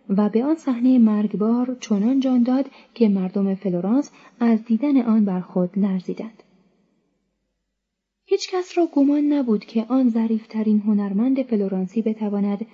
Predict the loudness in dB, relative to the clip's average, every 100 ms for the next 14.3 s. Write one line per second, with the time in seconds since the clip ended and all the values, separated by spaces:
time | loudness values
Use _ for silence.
0 | _ -6 0 2 2 2 2 0 -2 -2
1 | -2 -2 -4 -4 -6 -4 -2 -2 -2 -4
2 | -2 -4 -2 -2 0 -2 -4 -4 -6 -8
3 | -6 -8 -2 0 2 -2 -2 -6 -6 -10
4 | -10 -8 -8 -6 -8 -6 -8 -8 -10 -10
5 | -12 _ _ _ _ _ _ _ _ _
6 | _ _ _ _ _ _ _ _ _ _
7 | _ _ _ _ _ _ _ _ _ _
8 | _ 0 4 6 4 4 2 4 4 4
9 | 4 2 2 4 2 0 -2 -4 -8 0
10 | 2 4 2 2 2 2 0 0 0 -2
11 | -2 -6 -2 -2 0 -2 -4 -4 -2 -2
12 | -4 -8 -4 -4 -4 -4 -4 -2 -6 -4
13 | -4 -2 -6 -6 -6 -6 -6 -6 -8 -12
14 | -14 -14 -14